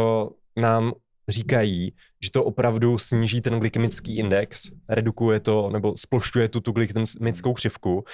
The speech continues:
ale neznamená to, že by to mělo nějaký pozitivní vliv z dlouhodobého hlediska, nebo minimálně proto nemáme aspoň důkazy, že by to třeba snižovalo riziko diabetu druhého typu, kardiovaskulárních onemocnění a podobně. Takže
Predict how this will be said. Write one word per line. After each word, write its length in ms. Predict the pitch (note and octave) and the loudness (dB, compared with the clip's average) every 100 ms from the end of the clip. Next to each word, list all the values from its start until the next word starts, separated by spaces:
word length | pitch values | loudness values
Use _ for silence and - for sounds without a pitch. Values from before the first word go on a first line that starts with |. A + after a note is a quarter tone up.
| - B2+ | -16 -4
ale 180 | - A2+ | 2 2
neznamená 460 | A#2+ A#2+ A#2+ A#2 A2+ | 2 2 2 0 0
to, 280 | - F#2+ - - | 0 -2 -2 -4
že 80 | G#2+ | -2
by 120 | G#2 | -2
to 320 | - G#2+ G#2+ - | 2 2 2 0
mělo 280 | G#2+ G#2 | 0 2
nějaký 280 | G#2 G2+ - | 2 0 -2
pozitivní 440 | A#2 F#2+ G2+ G2+ G2 | -2 -2 0 0 0
vliv 260 | G#2 G#2 - - - | 0 -2 -8 -20 -4
z 40 | A2+ | 0
dlouhodobého 440 | A2 A2 G#2+ A2 | 2 2 2 2
hlediska, 480 | G#2+ G2+ - G2+ G2 | 2 0 0 0 0
nebo 220 | G2+ G#2+ | 0 0
minimálně 520 | A2 A2+ A2+ G#2 G#2+ | 0 0 0 0 -2
proto 220 | - - | -4 -2
nemáme 340 | G#2+ G#2+ G2+ G#2 | 0 2 2 0
aspoň 260 | - A#2 | -2 0
důkazy, 480 | G#2 G2+ A#2 G2+ E2+ - - - | 0 2 2 2 -2 -4 -18 -14
že 60 | F#2 | -8
by 100 | G#2 | -4
to 100 | G#2+ | -4
třeba 220 | - G2 | -2 -2
snižovalo 500 | - G2+ G#2+ G2+ G2+ | -2 -2 0 2 2
riziko 460 | G2 F#2 F#2+ G2+ G2 - - - | 2 0 0 2 0 -2 -14 0
diabetu 440 | G#2 F#2+ G#2 A2 | 2 2 0 0
druhého 340 | G2+ G2+ F#2+ | 0 2 2
typu, 300 | F#2+ G2 G2 | 0 -4 -4
kardiovaskulárních 800 | - F#2+ G2+ G2 - G2+ F#2 G2 G2+ | -2 0 0 0 0 0 0 -2 -4
onemocnění 420 | G2 - G2+ G#2 | -4 -4 -4 -4
a 60 | G#2 | -2
podobně. 440 | F#2 F2+ F2+ G#2+ - - - | -2 0 -2 -4 -8 -16 -8
Takže 400 | F2 G2 G2+ | -4 2 2